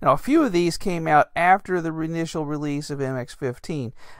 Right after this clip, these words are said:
I think, if I remember correctly, New Zealand, um,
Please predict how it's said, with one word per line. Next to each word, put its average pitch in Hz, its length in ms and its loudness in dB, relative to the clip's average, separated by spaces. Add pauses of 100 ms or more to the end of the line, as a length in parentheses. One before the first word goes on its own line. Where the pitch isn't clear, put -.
(100)
I 143 240 2
think, 196 560 0
if 160 180 -6
I 156 60 -2
remember 147 580 -4
correctly, 147 540 -2
New 135 240 -4
Zealand, 135 680 -4 (600)
um, 127 540 0